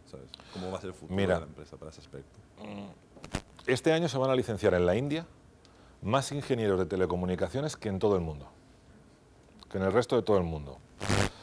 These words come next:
Speaker 2: ¿Esos ingenieros de telecomunicaciones van a trabajar solo y exclusivamente en la India? La respuesta es no.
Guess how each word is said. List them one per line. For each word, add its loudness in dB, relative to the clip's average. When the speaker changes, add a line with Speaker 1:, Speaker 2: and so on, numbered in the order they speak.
Speaker 2:
¿Esos 0
ingenieros 4
de -
telecomunicaciones 0
van 2
a 2
trabajar 2
solo -2
y 4
exclusivamente 0
en 2
la 4
India? 0
La 6
respuesta -2
es -4
no. -10